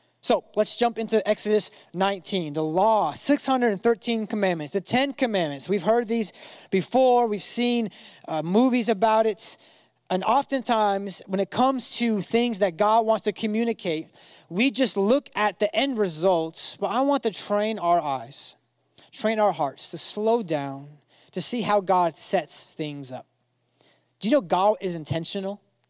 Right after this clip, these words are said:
He's intentional. He doesn't just do things to do things. There's a purpose to everything he does. And if you learn the purpose, purpose, you will understand and see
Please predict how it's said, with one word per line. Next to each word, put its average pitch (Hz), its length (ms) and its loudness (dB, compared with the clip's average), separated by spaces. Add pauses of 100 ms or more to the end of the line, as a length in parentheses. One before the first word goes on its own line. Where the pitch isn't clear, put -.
(680)
He's 226 160 0
intentional. 247 560 0
He 208 100 2
doesn't 240 160 -2
just 180 160 -4
do 196 180 -2
things 214 300 -4
to 185 80 -4
do 175 240 -2
things. 180 320 -2
There's 190 180 0
a 180 60 -2
purpose 226 460 -2
to - 180 -6
everything 220 560 -2 (240)
he 214 180 -4
does. 185 460 2
And 175 80 -8
if 180 100 -4
you 190 140 -4
learn 240 540 2 (260)
the 202 420 4 (220)
purpose, 170 580 -2
purpose, 190 400 -2
you 190 60 -6
will 180 80 0
understand 175 500 -6
and 147 60 -8
see 160 380 -6